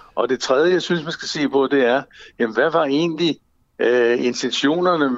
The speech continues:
fra Kunstfonden, som giver de penge? Øh, havde man i det hele taget haft det i, øh, hovedet, at pengene skulle bruges til en, øh, en, øh, kommunal valgkamp, og ikke til, øh, faglige studier og faglige uddannelse og, og le-, og leve for,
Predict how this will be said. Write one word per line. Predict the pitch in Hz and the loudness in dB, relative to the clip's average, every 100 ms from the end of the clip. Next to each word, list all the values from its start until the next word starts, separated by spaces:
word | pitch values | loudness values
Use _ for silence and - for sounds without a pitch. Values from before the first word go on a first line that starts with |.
| - - | -8 -6
fra | 127 113 | -2 -2
Kunstfonden, | - 160 - 160 123 113 127 | 0 -2 0 0 0 -6 -10
som | - 117 | -4 -6
giver | - 185 165 | -2 -2 -2
de | 147 - | -4 0
penge? | 110 107 131 - - - - | 0 0 -4 -6 -20 -20 -4
Øh, | - 113 110 107 107 | 0 2 2 2 0
havde | - 123 | 0 0
man | 117 113 | 0 0
i | |
det | 110 123 | 0 0
hele | 180 | 0
taget | - 131 135 123 | 0 2 2 2
haft | 117 - - | -2 -2 -2
det | 135 147 | 0 2
i, | 143 127 127 120 | 2 0 0 2
øh, | 113 107 101 - _ _ - | 4 4 0 -2 _ _ -2
hovedet, | 127 123 139 156 | 2 4 4 2
at | 117 110 | 0 0
pengene | 123 117 151 | 0 0 0
skulle | 143 120 | -4 -6
bruges | 101 113 135 | 0 2 2
til | - 131 113 110 98 | 0 2 4 2 0
en, | 101 | 0
øh, | 95 92 90 - _ - - _ - | 2 2 -2 -4 _ -20 -20 _ -6
en, | 117 | -2
øh, | 110 | 0
kommunal | 101 113 113 131 139 | 0 -2 2 2 2
valgkamp, | 101 113 - 123 110 | 2 0 0 -2 -2
og | 117 110 | -2 0
ikke | 117 123 | 0 -2
til, | - 135 117 110 | -2 2 2 2
øh, | 98 95 | 2 0
faglige | 90 117 101 117 135 123 110 | 0 0 0 0 -2 -4 -6
studier | - 123 120 - 123 | -8 -12 -12 -2 0
og | 104 | 0
faglige | - 98 117 123 117 110 | 0 0 0 -4 -8 -8
uddannelse | 107 135 120 - - 117 - _ - - | -6 -2 -2 -2 -6 -6 -8 _ -20 -4
og, | 110 | 0
og | 113 107 110 | 2 2 0
le-, | 104 107 | 0 0
og | 107 101 | 0 0
leve | 101 107 135 | 2 2 2
for, | 123 104 | 0 -2